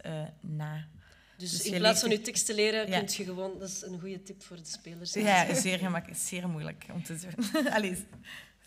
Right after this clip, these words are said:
Speaker 1: zo vraag
Speaker 2: En,
Speaker 1: ik
Speaker 2: ehm,
Speaker 1: constant.
Speaker 2: de voorstelling is nog wel te zien.
Speaker 1: Eh,
Speaker 2: Je
Speaker 1: vanaf,
Speaker 2: weet nog niet
Speaker 1: het is
Speaker 2: wanneer.
Speaker 1: winterstop, dus vanaf april, als de zon terug, eh, in het land is.
Speaker 2: En een bijzondere
Speaker 1: Dan
Speaker 2: ervaring op,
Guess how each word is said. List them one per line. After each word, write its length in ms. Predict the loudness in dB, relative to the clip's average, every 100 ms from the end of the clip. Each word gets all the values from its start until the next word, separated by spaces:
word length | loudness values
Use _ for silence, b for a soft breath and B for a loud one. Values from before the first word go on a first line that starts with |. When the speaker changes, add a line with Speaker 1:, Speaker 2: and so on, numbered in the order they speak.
| -16
Speaker 1:
zo 60 | -16
vraag 260 | -14 -6 2
Speaker 2:
En, 160 | 4
Speaker 1:
ik 60 | 6
Speaker 2:
ehm, 200 | 4 2
Speaker 1:
constant. 280 | -2 -4 -2
Speaker 2:
de 160 | -2
voorstelling 440 | 0 -2 0 -2 -4
is 140 | -2
nog 180 | -2 -2
wel 200 | -2 -2
te 120 | -2
zien. 380 | -2 -2 -4 -8 -10 -8
Speaker 1:
Eh, 160 | -2 -2
Speaker 2:
Je 60 | 2
Speaker 1:
vanaf, 200 | 4 4
Speaker 2:
weet 160 | 4
nog 180 | 0 -4
niet 180 | -6 -6
Speaker 1:
het 60 | -4
is 40 | -2
Speaker 2:
wanneer. 200 | 0 2
Speaker 1:
winterstop, 720 | 2 0 -2 -4 -6 -10 -10
dus 180 | -12 -8
vanaf 340 | -8 -8 -8
april, 320 | -10 -6 -6 -6
als 160 | -6 -8
de 80 | -6
zon 280 | -6 -6 -6
terug, 380 | -8 -10 -12 -16 -10
eh, 100 | -8 -8 -12 -16 -16 B
in 100 | -4
het 160 | -4 -2
land 300 | -4 -4 -8
is. 160 | -8 -4
Speaker 2:
En 140 | -4
een 40 | -4
bijzondere 400 | 0 2 2 0
Speaker 1:
Dan 80 | 0
Speaker 2:
ervaring 360 | 2 2 2
op, 100 | -2